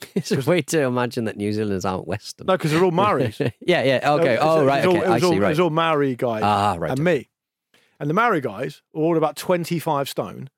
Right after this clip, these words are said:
Speaker 1: And
Speaker 2: And
Speaker 1: strong.
Speaker 2: had a very, oh, very strong,
Speaker 1: Mm.
Speaker 2: uh, embarrassingly
Speaker 1: Like, just
Speaker 2: strong.
Speaker 1: proper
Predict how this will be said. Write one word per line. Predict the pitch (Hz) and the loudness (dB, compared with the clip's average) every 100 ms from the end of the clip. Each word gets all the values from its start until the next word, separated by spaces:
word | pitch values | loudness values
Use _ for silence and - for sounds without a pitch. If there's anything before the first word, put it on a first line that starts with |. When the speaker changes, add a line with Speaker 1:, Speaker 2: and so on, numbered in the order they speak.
| _ - | _ -10
Speaker 1:
And | 95 90 90 | -6 -6 -4
Speaker 2:
And | 135 104 110 | -6 -6 -4
Speaker 1:
strong. | - - 104 95 87 98 - - | -4 -4 -2 0 0 -4 -6 -6
Speaker 2:
had | 156 156 | -2 -2
a | |
very, | 143 131 175 240 - | -2 -2 0 2 0
oh, | 147 | 0
very | 202 190 | 2 0
strong, | - 139 95 156 | 0 -4 -4 -6
Speaker 1:
Mm. | 95 82 - | -6 -8 -6
Speaker 2:
uh, | 147 143 | -4 -2
embarrassingly | 156 151 185 170 139 123 113 | -2 -2 0 0 0 -2 -2
Speaker 1:
Like, | |
just | 117 113 | -2 -4
Speaker 2:
strong. | 110 | -4
Speaker 1:
proper | 143 113 - 98 | -2 -4 -2 -2